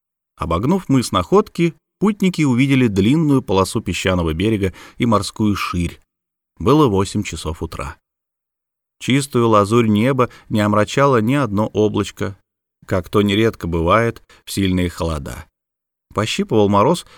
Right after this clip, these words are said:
но Сайрус Смит и его товарищи, разогревшись от ходьбы, почти его не замечали. Впрочем, день был тихий, безветренный, а когда ветра нет,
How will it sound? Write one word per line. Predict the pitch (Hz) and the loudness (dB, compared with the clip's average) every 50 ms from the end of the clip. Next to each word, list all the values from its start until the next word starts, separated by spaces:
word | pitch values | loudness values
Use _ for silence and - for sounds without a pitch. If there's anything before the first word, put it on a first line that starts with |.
| - - | -14 -10
но | - 76 69 | -10 -10 -8
Сайрус | - - 85 90 95 101 95 - | -6 -4 -2 -2 -2 -2 -2 -2
Смит | - 135 165 175 - | -2 -2 -2 0 0
и | 131 | 0
его | 101 92 90 | 0 2 2
товарищи, | - 92 98 143 151 156 147 - - 131 131 127 120 110 | 2 2 2 2 0 0 -2 -4 -4 -4 -4 -6 -6 -6
разогревшись | 104 104 104 101 107 107 113 135 139 131 - - 95 - - | -4 -4 -2 0 0 0 0 0 -2 -2 -4 -6 -8 -6 -6
от | 80 80 - | -6 -8 -8
ходьбы, | - 87 85 87 90 117 165 180 175 - - - - - _ - | -8 -8 -8 -6 -2 -2 -2 -2 -2 -6 -14 -20 -20 -20 _ -4
почти | 120 120 - - - - 190 175 | -4 -4 -4 -6 -6 -4 -2 -2
его | 127 101 113 | 0 0 0
не | 120 113 107 110 | 0 0 0 -2
замечали. | 101 101 95 95 87 - - - 69 69 67 71 - - _ _ _ _ - _ _ _ _ _ _ _ | -2 -4 -4 -4 -4 -6 -8 -10 -10 -12 -12 -14 -18 -20 _ _ _ _ -20 _ _ _ _ _ _ _
Впрочем, | - - 147 170 170 - 170 - - - - | -6 -2 0 0 0 0 -4 -6 -6 -6 -6
день | 120 120 151 165 170 | -4 0 0 0 2
был | 147 151 156 147 135 | 2 2 2 0 0
тихий, | 143 - - 180 196 180 - - 73 | -4 -6 -4 -4 -4 -2 -4 -6 -6
безветренный, | 71 82 87 87 98 143 165 - - 90 78 69 65 58 55 - - _ _ _ _ _ | -4 -6 -4 0 0 2 2 2 0 -4 -4 -6 -8 -10 -12 -14 -18 _ _ _ _ _
а | - 73 71 | -12 -10 -8
когда | - 87 95 92 107 107 104 98 95 85 - _ _ | -6 -6 -4 -2 0 0 0 0 -2 -6 -10 _ _
ветра | - 82 92 98 92 - 95 92 | -8 -2 -2 -2 -2 -2 -2 -2
нет, | 95 101 107 139 170 175 - - - - - | -2 0 0 0 -2 -4 -8 -14 -20 -20 -20